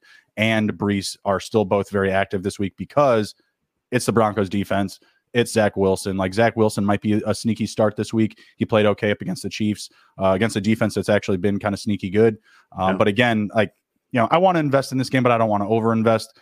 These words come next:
Speaker 1: Breece Hall's a very good option to get there. I think Cook is still a little bit more risky based off of just, like, his lack of decent, respectable per, per touch, uh, production.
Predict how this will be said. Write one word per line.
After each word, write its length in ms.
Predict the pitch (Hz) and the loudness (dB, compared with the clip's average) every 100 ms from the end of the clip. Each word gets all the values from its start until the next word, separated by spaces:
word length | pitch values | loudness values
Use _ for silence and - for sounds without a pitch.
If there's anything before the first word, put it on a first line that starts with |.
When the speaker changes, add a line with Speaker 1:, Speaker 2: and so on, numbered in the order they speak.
| _ _ 110 | _ _ 0
Speaker 1:
Breece 220 | 123 120 | 0 2
Hall's 180 | 113 104 | 0 2
a 60 | |
very 180 | 107 104 | 0 0
good 140 | 104 | 0
option 320 | 101 98 - 98 | 0 -2 -4 -2
to 40 | |
get 160 | 101 - | -2 0
there. 160 | 104 | 0
I 60 | 95 | 0
think 260 | 104 92 _ - | -2 -10 _ -6
Cook 200 | 107 98 | -4 -4
is 100 | - | -6
still 160 | 98 | -6
a 40 | 90 | -4
little 140 | 90 | -6
bit 160 | 90 87 | -6 -6
more 140 | 90 | -6
risky 400 | 92 - 92 90 _ _ 101 | -6 -8 -8 -10 _ _ -2
based 240 | 104 - | -2 0
off 180 | 95 98 | -2 -2
of 80 | 87 | -8
just, 160 | 95 | -6
like, 180 | 95 87 | -4 -6
his 220 | 87 76 - _ _ - | -8 -12 -20 _ _ -4
lack 300 | 101 101 - | 0 0 -2
of 280 | 92 87 - _ 98 | -6 -6 -16 _ -4
decent, 420 | 117 117 95 82 - | 0 0 -4 -14 -10
respectable 580 | 90 - 151 - 101 90 | -8 0 -2 0 -4 -2
per, 380 | - 98 92 - | -2 -2 -2 -6
per 140 | - 98 | -4 -2
touch, 300 | 92 - 82 | -2 -4 -8
uh, 140 | 85 | -8
production. 460 | - 87 - 76 | -6 -6 -8 -14